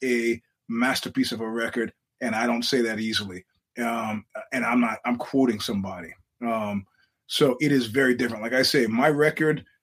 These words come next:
my record is Fuckfest to Thin Black Duke. Um, I look at this Love's Holiday as being Oxbow's second record. And yeah, I wrote the lyrics, but I had the least amount to do with this.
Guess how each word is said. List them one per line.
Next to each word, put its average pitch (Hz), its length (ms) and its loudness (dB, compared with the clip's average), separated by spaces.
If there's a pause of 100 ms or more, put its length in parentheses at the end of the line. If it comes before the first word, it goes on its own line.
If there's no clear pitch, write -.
(260)
my 165 140 10
record 156 420 6
is 120 300 4
Fuckfest 156 640 2
to 123 240 0
Thin 131 280 4
Black 110 320 -2
Duke. 170 380 6 (600)
Um, 120 680 2
I 120 100 2
look 139 220 2
at 113 120 -4
this 139 300 -2
Love's 127 300 -2
Holiday 131 360 2
as 117 120 -2
being 117 180 0
Oxbow's 117 480 -2
second 139 380 0
record. 156 340 2 (540)
And 127 100 2
yeah, 135 180 6
I 131 60 6
wrote 131 260 2
the 120 60 -4
lyrics, 143 500 2
but 123 120 -4
I 131 100 0
had 127 240 -2
the 123 80 0
least 123 500 0
amount 127 520 -2
to 113 80 -12
do 123 180 0
with 120 220 2
this. 120 260 0